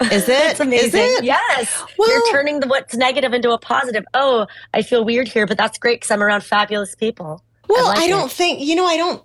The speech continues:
Speaker 1: see it that way because I don't find the need. I'm a little bit anti-silver linings, which is having to turn a negative thing into a positive, because I think that's the default for our culture.
Speaker 2: Okay.
Speaker 1: It's like, "Make something good out of it." And I'm like, "No, you don't have to make anything good out of it." But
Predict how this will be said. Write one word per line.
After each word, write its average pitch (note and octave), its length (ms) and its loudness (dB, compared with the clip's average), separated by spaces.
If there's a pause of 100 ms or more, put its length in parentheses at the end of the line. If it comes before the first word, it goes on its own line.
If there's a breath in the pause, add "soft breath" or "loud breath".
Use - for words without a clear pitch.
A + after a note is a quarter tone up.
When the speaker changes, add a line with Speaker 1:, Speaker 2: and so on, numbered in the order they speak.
(140)
Speaker 1:
see - 400 -2
it A#4 240 2
that G3 300 0
way E3 240 2
because B3+ 640 0
I B3 140 0
don't C4 300 0
find C#4+ 340 0
the C4+ 40 2
need. A#3+ 400 0
I'm B3 160 0
a D4 60 2
little D4+ 260 0
bit F4+ 200 0
anti-silver G#3+ 760 0
linings, E3 640 0
which A3+ 240 0
is G3+ 200 0
having G3+ 320 -2
to A3 100 -2
turn G3+ 240 0
a F#3 60 0
negative F3 400 0
thing E3+ 220 -2
into E3 260 0
a D#3 80 2
positive, G3+ 600 0
because A#3+ 240 0
I G3+ 100 2
think G#3+ 260 -2
that's F#3+ 240 -2
the F#3 120 0
default D3+ 540 -2
for D#3 80 0
our C#3 140 0
culture. - 440 -2
Speaker 2:
Okay. C4 480 0
Speaker 1:
It's C4 80 2
like, D4 180 0
"Make G#4 280 2
something C#4 480 -2
good A4+ 220 0
out E3 160 0
of D#3+ 100 -2
it." E3+ 40 2
And D3+ 140 0
I'm C4+ 100 -2
like, F#4 140 -2
"No, G#4+ 160 0
you F4 140 2
don't G4 160 0
have A4 180 -2
to C#4 120 0
make E3+ 180 0
anything E3 380 -2
good D#3+ 160 0
out C3+ 160 -2
of C3 100 -4
it." - 220 -4
But B3+ 400 0